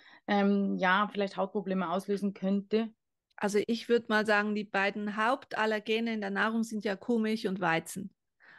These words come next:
Speaker 2: Also
Speaker 1: Mhm.
Speaker 2: wenn jemand Hautprobleme hat, also dass Kuhmilch ein Problem auslösen kann, das wissen viele,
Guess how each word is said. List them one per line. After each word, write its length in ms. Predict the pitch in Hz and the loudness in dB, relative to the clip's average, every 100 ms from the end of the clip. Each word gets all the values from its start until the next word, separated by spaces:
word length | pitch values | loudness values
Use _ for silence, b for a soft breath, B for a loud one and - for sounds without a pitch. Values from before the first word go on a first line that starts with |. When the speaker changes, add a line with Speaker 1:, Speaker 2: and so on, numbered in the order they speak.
| b | b
Speaker 2:
Also 420 | 180 190 202 185 | -4 2 2 2
Speaker 1:
Mhm. 0 | |
Speaker 2:
wenn 200 | 202 226 | 2 2
jemand 380 | 247 240 226 226 | 2 2 2 2
Hautprobleme 600 | 226 214 - 208 202 208 | 0 0 -4 -2 0 2
hat, 200 | 220 226 | 2 2
also 140 | 220 196 | -2 -2
dass 180 | 202 - | -6 0
Kuhmilch 520 | 294 302 302 285 - | 2 4 4 4 0
ein 180 | 233 226 | 0 0
Problem 400 | 233 208 220 226 | 0 2 2 2
auslösen 500 | 196 226 220 214 214 | 2 0 -2 -2 -2
kann, 220 | 226 214 | -2 0
das 160 | 220 220 | 0 0
wissen 300 | 208 - 202 | -2 -2 -8
viele, 560 | - 214 214 220 262 | -6 -4 0 2 0